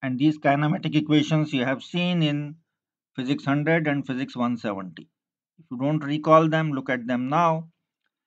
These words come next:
Your equation is y equal to y naught plus half A T square plus V I T. So this is the delta y, the total height which it has traveled. So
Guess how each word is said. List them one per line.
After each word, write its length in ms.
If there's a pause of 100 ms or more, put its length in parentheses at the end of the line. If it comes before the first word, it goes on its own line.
(200)
Your 120
equation 440
is 360 (640)
y 280
equal 320
to 120
y 240
naught 340 (1200)
plus 320
half 320
A 140
T 220
square 480 (1120)
plus 360
V 200
I 120 (100)
T. 140 (1300)
So 280 (440)
this 180
is 100
the 120
delta 420
y, 320 (180)
the 120
total 380
height 300
which 200
it 140
has 220
traveled. 520
So 100